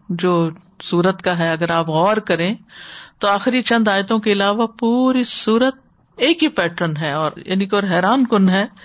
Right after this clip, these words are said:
اخرا، سعا، یرا، اوفا۔ اس کو جب آپ صرف سنتے جاتے ہیں تو میں تقریباً روز اس کو پیچھے سے سنتی تھی،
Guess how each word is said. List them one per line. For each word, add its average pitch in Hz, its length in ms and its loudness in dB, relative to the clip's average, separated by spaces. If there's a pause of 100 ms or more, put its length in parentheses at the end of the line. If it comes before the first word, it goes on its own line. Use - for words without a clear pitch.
(540)
اخرا، 180 600 0 (320)
سعا، 170 720 -2 (160)
یرا، 175 680 0 (180)
اوفا۔ 190 580 0 (1700)
اس - 160 -4
کو 214 80 0
جب 196 200 0
آپ 196 140 0
صرف 220 240 -4
سنتے 202 340 0
جاتے 196 320 -2
ہیں 214 80 -4
تو 165 460 -8 (800)
میں 185 100 -8
تقریباً 208 420 -2
روز 220 260 4
اس 202 140 -2
کو 190 200 -2 (460)
پیچھے 190 240 -2
سے 185 160 -4
سنتی 175 360 -2
تھی، 196 180 -8